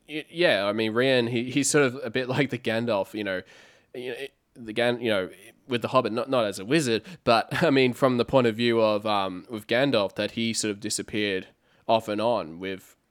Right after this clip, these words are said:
the Hobbit book. Um, so I sort of see just a couple of parallels, I guess, in that regard. So, yeah, I mean, that's the thing.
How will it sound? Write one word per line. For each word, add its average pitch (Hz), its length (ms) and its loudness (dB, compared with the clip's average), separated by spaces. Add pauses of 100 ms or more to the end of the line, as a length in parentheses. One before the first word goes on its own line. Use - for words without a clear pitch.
the - 80 -10
Hobbit - 320 -2
book. - 320 -12 (480)
Um, 87 800 -6 (480)
so - 180 -4
I 101 160 -2
sort 117 160 -4
of 107 60 -4
see 101 460 -6
just - 200 -4
a - 60 -6
couple 101 280 -4
of - 60 -10
parallels, 92 540 -2
I 95 60 -10
guess, 92 400 -8
in 104 80 -8
that 101 160 -6
regard. 90 420 -8
So, 92 380 -6
yeah, 135 220 2
I 107 40 0
mean, 113 140 0
that's 139 160 0
the 147 80 -8
thing. 107 260 -4